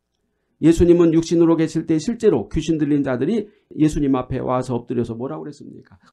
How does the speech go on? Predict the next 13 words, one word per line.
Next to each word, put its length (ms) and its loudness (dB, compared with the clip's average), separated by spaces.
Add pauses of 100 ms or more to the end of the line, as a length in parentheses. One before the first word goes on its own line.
(140)
"다윗의 400 8
자손 340 2
예수여." 520 4 (180)
귀신이 380 -14
부르짖었어요. 640 -6 (760)
벌벌 420 8
떨며 560 4 (100)
귀신들이 480 2
복종한 380 0
것을 220 -2
볼 100 -2
수가 180 -6
있습니다. 480 -10